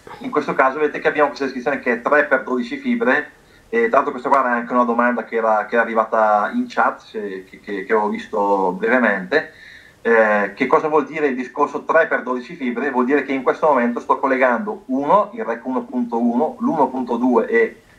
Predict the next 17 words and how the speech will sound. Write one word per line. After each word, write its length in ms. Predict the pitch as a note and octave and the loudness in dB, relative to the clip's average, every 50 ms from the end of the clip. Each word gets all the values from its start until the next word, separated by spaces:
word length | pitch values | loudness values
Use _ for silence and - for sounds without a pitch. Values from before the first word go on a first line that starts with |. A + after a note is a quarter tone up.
| _ _ _ - | _ _ _ -2
il 180 | A2 A2 A2+ | 2 2 4
rack 340 | A#2 B2+ - - - - - - | 4 4 2 2 -2 -8 -18 -12
uno 240 | - C3+ C#3 B2+ A2+ | -8 -4 -4 -2 -4
punto 300 | - A2 G#2 G#2+ B2 A#2+ | -4 -6 -2 -2 -2 0
tre, 340 | - A#2 B2+ D#3 E3+ - - | 2 0 0 0 0 -6 -8
tra 120 | _ G2 G2 | _ -6 -6
l'altro 200 | F#2 F2+ - F#2+ | -4 -6 -8 -10
posso 240 | - F#2+ F#2 - G2 | -10 -8 -2 -2 -2
anche 300 | F#2+ F#2 - - F#2+ - | -2 -2 -4 -6 -6 -4
rimpicciolire 720 | - F#2 G#2 G#2 - - - G#2 - - F#2+ F#2+ G2 G2 F#2+ | -4 -4 -4 -6 -6 -6 -10 -12 -6 -4 -4 -2 0 2 2
lo 120 | F#2 G#2 G#2 | 2 0 -2
schema 380 | - - - F#2+ F#2+ G#2 G#2 | -2 -6 -4 0 2 2 0
se 140 | - - F#2+ | 0 -2 -2
voglio 180 | G2 F#2+ F#2 F#2+ | -2 -2 0 0
vedere 200 | F#2+ F#2+ F#2+ F#2+ | -2 -2 -2 -2
solamente 500 | - - G2 F#2+ F#2+ F#2+ F#2+ F#2 - G2+ | 0 0 2 2 2 -2 -4 -4 -4 -2
una, 320 | G2 G2 F#2+ F2 D#2+ - | 0 0 0 0 0 -4